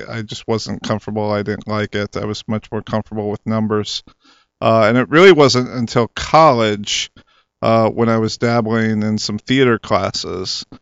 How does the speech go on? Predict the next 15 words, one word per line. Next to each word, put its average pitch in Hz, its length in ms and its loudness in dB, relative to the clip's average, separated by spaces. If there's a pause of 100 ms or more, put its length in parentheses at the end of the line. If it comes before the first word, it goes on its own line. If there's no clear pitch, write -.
(320)
uh, 107 540 0
and 113 600 -2
in 120 180 -2
one 131 140 4
of 135 60 2
those 123 220 2
theater 113 260 0
classes 110 500 -2
at 110 80 -6
the 113 80 -2
end 110 120 0
of 110 40 0
my 110 120 0
freshman 110 420 -4
year, 135 460 4